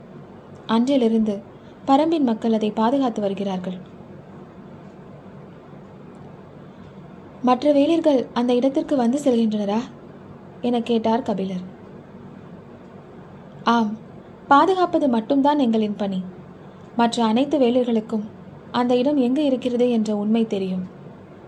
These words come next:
என்றான் பாரி. "எவ்வியூரிலிருந்து மலைப்பாதையின் வழியாக போனால் பாழிநகர் போய்விடலாம் என்று நீ சொன்னாயே?" கபிலர் முடிப்பதற்குள் பாரி சொன்னான், "அது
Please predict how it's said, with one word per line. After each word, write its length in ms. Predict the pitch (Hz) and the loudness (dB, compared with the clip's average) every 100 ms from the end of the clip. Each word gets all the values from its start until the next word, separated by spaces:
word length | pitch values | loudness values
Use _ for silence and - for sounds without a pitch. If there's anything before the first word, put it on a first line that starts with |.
| - - | -8 0
என்றான் 400 | 233 214 214 262 | 2 2 0 0
பாரி. 300 | 208 185 185 - - - - - - - - - - - - - - - - - - - - - - - - - - - - | -4 -4 -6 -10 -18 -20 -20 -20 -20 -18 -20 -18 -18 -18 -18 -18 -18 -20 -20 -20 -20 -20 -20 -20 -20 -20 -20 -20 -20 -20 0
"எவ்வியூரிலிருந்து 840 | 269 285 370 381 349 320 320 311 311 269 - - | 4 6 6 4 4 4 2 2 2 2 -4 0
மலைப்பாதையின் 720 | 220 240 330 330 311 302 285 | 4 4 4 2 2 2 2
வழியாக 380 | 269 262 262 262 | 4 4 2 0
போனால் 420 | 269 233 240 226 226 - - - - | 0 2 2 0 -4 -12 -20 -20 -2
பாழிநகர் 600 | - 262 339 359 320 302 | 4 6 6 2 2 2
போய்விடலாம் 540 | 254 254 262 262 262 247 | 4 4 4 4 2 2
என்று 260 | 226 220 220 208 | 2 2 -2 -2
நீ 120 | 214 233 | 0 0
சொன்னாயே?" 500 | 233 226 233 220 208 214 - - - - - - - - - - - - - - - - - - - - | 2 2 2 0 -2 -8 -16 -20 -20 -20 -18 -18 -18 -20 -20 -20 -20 -20 -18 -20 -20 -20 -20 -20 -12 2
கபிலர் 420 | 311 359 403 330 | 4 6 4 4
முடிப்பதற்குள் 640 | 277 320 311 277 294 277 | 2 2 2 2 0 2
பாரி 220 | 240 226 226 | 2 2 0
சொன்னான், 400 | 214 196 190 185 - - - - - - - - - - - - - - | -2 -4 -4 -8 -12 -18 -18 -20 -20 -20 -20 -20 -20 -20 -20 -20 -12 -2
"அது 220 | 233 233 | 2 2